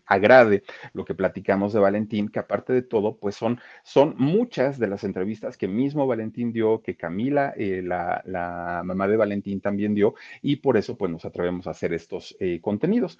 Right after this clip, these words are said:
Bueno, pues resulta entonces que fíjense nada más, eh, el Tano, pues, obviamente cuenta esta versión, se la cuenta a, a Pepe Garza,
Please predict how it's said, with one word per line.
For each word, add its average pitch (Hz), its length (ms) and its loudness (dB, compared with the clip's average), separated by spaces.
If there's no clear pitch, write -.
Bueno, 170 320 4
pues 120 160 6
resulta 156 340 0
entonces 143 480 0
que 135 120 -6
fíjense 131 360 -2
nada 104 200 -2
más, 98 320 -4
eh, 104 460 -2
el 101 200 -4
Tano, 139 320 -2
pues, 110 220 -6
obviamente 113 360 -2
cuenta 120 540 0
esta 104 260 -6
versión, 101 480 0
se - 160 -8
la 78 140 -4
cuenta 98 440 2
a, 85 340 0
a 90 180 -4
Pepe 113 260 2
Garza, 120 380 2